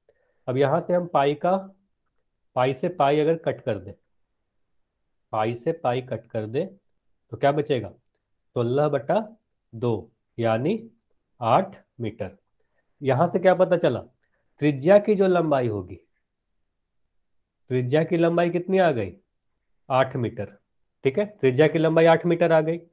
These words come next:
आपसे पूछा क्या जा रहा है? व्यास पूछा जा रहा है ना?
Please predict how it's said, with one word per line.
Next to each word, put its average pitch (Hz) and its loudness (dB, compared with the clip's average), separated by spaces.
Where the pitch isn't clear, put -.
आपसे 175 0
पूछा 185 0
क्या 196 4
जा 185 4
रहा 147 2
है? 95 -6
व्यास 143 6
पूछा 143 0
जा 120 2
रहा 107 -2
है 127 -2
ना? 190 -4